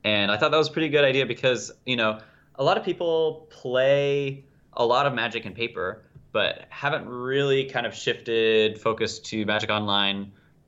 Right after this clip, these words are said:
Um, and I, I think that Magic Online, if you're looking at it from the perspective of, like, testing for real events, ma-, nothing comes close to being as good of a tool as Magic Online is in terms of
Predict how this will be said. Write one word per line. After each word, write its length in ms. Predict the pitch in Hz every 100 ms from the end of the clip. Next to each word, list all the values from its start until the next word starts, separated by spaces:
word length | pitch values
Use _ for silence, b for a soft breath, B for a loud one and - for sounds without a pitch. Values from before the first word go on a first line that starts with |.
| _ _
Um, 580 | 107 101 98 95 95 90 _ _ _ _ _ _ _ -
and 120 | 135
I, 100 | 143 147
I 60 | 151
think 260 | 226 226
that 340 | 247 226 - _ _ -
Magic 360 | 120 139 151
Online, 460 | 170 143 123 147 151
if 200 | 135 135
you're 160 | 139 135
looking 320 | 127 135 160
at 80 | 147
it 120 | 127
from 120 | 139
the 80 | 120
perspective 680 | - - 117 - 117 107 104 -
of, 360 | 104 98 95 - b b b _ -
like, 240 | 92 - -
testing 520 | - 127 - 143 131
for 140 | - 113
real 220 | 113 107
events, 440 | 92 120 - - -
ma-, 200 | 110 104 107 -
nothing 480 | 127 123 123 123 123
comes 240 | 117 104 -
close 480 | - - 127 110
to 80 | -
being 260 | 107 104 98
as 260 | 95 92 - - -
good 180 | 123
of 60 | 110
a 80 | 101
tool 640 | - 113 104 98 92 90 B B _
as 520 | 101 98 92 87 - - -
Magic 300 | 104 98 104
Online 340 | 98 92 90
is 320 | 87 87 87 -
in 140 | - 101
terms 300 | 107 98 98
of 260 | 92 90